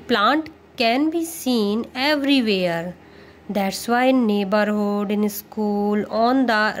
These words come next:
river side, on mountain, et cetera। आपको सभी जगह दिखते हैं ना पेड़,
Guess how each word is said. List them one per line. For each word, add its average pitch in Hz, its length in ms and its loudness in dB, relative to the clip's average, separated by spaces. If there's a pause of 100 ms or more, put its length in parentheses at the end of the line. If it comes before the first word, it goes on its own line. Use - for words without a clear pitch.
(100)
river 302 380 0
side, 180 420 -8 (580)
on 202 120 0 (160)
mountain, 226 500 0
et 269 160 -4 (120)
cetera। 196 540 -4 (680)
आपको 202 340 -2
सभी 254 380 2
जगह 320 500 4
दिखते 233 420 -4
हैं 262 80 2
ना 302 100 2
पेड़, 349 320 0